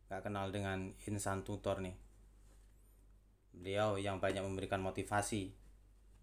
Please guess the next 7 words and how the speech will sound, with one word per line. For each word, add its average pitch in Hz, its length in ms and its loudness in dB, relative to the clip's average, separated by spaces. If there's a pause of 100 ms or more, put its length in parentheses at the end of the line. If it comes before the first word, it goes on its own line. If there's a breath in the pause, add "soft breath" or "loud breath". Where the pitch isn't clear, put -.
(300)
kepada 98 320 -2
kita, 95 480 0 (800)
orang-orang 107 560 2
baru. 107 320 4 (2000 soft breath)
Ya, 104 160 2
walaupun 107 720 4
YouTube 110 320 2